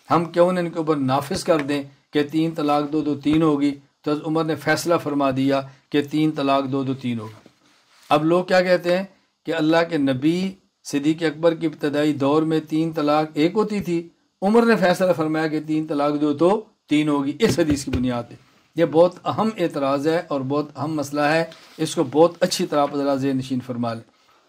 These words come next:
پہلا جواب یہ سمجھیں، اصل مسئلہ کیا تھا کہ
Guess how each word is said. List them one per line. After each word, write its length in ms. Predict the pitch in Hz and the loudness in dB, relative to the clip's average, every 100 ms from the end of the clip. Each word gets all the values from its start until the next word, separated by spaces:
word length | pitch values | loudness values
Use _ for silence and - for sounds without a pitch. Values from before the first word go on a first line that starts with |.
| _ | _
پہلا 260 | 180 202 190 | 2 4 4
جواب 280 | 160 156 147 | 2 0 0
یہ 60 | |
سمجھیں، 400 | 135 139 127 147 196 _ _ _ _ _ _ - _ _ - - _ - | -4 -2 -2 -2 -4 _ _ _ _ _ _ -20 _ _ -20 -20 _ -2
اصل 220 | 143 185 | 0 2
مسئلہ 320 | 165 160 185 185 | 0 0 2 2
کیا 160 | 175 160 | 4 2
تھا 260 | 147 151 180 - _ _ _ _ _ _ - | 4 0 0 -8 _ _ _ _ _ _ -2
کہ 200 | 165 | 2